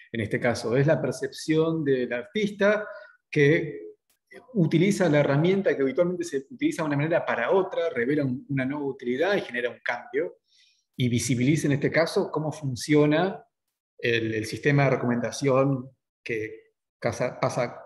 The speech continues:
prácticamente inadvertido cuando utilizamos una plataforma como YouTube. Eh, y es, dentro de las cosas que hablamos recién, ciencia, técnica, eh, arte, ciencia y tecnología, la que me faltaba mencionar. Yo creo que esa es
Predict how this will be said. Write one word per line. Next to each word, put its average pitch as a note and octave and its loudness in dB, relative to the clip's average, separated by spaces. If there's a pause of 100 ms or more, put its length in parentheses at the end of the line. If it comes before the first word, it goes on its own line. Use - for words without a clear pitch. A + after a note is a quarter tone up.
prácticamente C3 0
inadvertido A#2+ 0
cuando A#2 -2
utilizamos A2 -12
una A2 -10
plataforma A2+ -10
como A2 -14
YouTube. C3 0 (580)
Eh, A2 0
y A#2+ 0
es, B2 -2 (200)
dentro A#2+ -4
de A#2 0
las A2+ -8
cosas B2+ -8
que B2+ -6
hablamos B2 -2
recién, B2 -4
ciencia, C3+ -2
técnica, C3+ 0 (240)
eh, G2+ -6 (840)
arte, C#3 0
ciencia C3 -2
y A#2+ -4
tecnología, A#2+ 0
la D3+ 0
que A2+ -4
me A2+ -8 (120)
faltaba A#2 -6
mencionar. B2+ -4 (560)
Yo C#3+ 0
creo D#3 6
que D3 4
esa G#2+ 0
es - -10